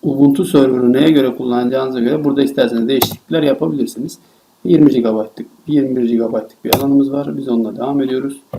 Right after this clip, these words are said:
E, L V M yapacağız. Yirmi gigabaytlık alanımızda yine gördüğünüz partition disk, maksimum yüzde yirmi kullanılabilir demiş. Ha, yüzde yirmisi belki ayırabilirsiniz isterseniz demiş. Biz,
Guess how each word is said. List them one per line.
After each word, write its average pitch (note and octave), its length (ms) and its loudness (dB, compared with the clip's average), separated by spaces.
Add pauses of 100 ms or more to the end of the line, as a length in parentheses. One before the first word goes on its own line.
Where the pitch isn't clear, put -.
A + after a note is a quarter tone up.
(600)
E, C#3 40 -6 (360)
L C#3+ 100 -4
V A#2+ 220 4
M A#2 280 4 (300)
yapacağız. - 580 -10 (2250)
Yirmi D#3 180 6
gigabaytlık B2 520 0
alanımızda A2 480 -6 (180)
yine A2+ 240 -6 (560)
gördüğünüz A#2+ 360 -4
partition A#2+ 580 -2
disk, D3 260 -8 (260)
maksimum C#3 600 2
yüzde C3+ 260 0
yirmi C#3 1000 -2
kullanılabilir B2 760 -4
demiş. C3 340 -8 (600)
Ha, A#2 100 0
yüzde C#3 300 4
yirmisi C3+ 720 0
belki A#2 300 0
ayırabilirsiniz C3+ 640 -2
isterseniz A2 520 -6
demiş. E3 320 -6
Biz, D#3+ 200 -6